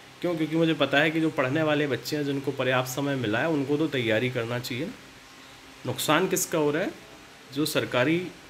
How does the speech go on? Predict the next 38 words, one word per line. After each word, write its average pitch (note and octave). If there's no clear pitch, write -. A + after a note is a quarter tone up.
नौकरी B2+
करने A2+
वाले G2+
अभ्यर्थी F#2+
हैं, G2+
उनके F#3+
लिए D#3+
हम G#2
ये F3+
कोशिश B2+
कर -
रहे -
हैं। -
तो F#3+
आप C3
सभी F#3+
समझ A#2+
सकते -
हैं E3
कि -
अभी B2+
कुछ -
भी C3+
ऐसा A#2+
क्लियर B2
नहीं B2+
है, A#3
ना A#2+
ही A2+
याचिका C3+
लगी D3
है, E3
ना A#2+
ही A2+
कुछ -
चीज़ें B2
जो A2+
हैं, A#2+